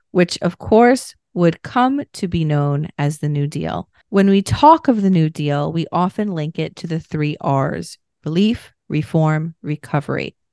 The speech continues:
The Great Depression caused widespread unemployment and poverty, so F D R's first priority was to provide relief to those in need.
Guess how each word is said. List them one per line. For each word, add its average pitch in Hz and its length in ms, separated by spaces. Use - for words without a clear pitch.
The 175 40
Great 208 340
Depression 170 640
caused 151 580
widespread 165 1160
unemployment 151 920
and 143 240
poverty, - 560
so - 220
F 294 180
D 247 160
R's 180 340
first - 520
priority 156 640
was 156 240
to - 160
provide 190 840
relief 165 480
to - 140
those 139 460
in 151 220
need. 156 380